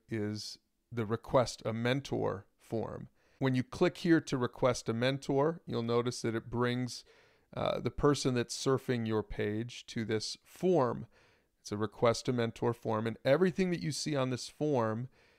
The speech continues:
can be edited and updated and changed by you. Let me show you how to do that in your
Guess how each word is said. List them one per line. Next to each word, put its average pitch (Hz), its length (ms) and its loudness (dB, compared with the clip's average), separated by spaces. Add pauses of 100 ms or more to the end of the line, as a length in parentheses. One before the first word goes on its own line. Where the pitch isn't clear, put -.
(120)
can 135 160 -4
be 123 260 0
edited 139 600 2
and 117 180 -6
updated 127 560 -2
and 113 160 -6
changed 110 600 -6
by 107 180 0
you. 110 400 -2
Let 120 100 -2
me 127 80 -4
show 135 180 -2
you 131 120 2
how 135 120 2
to 139 100 0
do 120 240 -2
that 113 360 0
in 117 180 -4
your 110 380 -2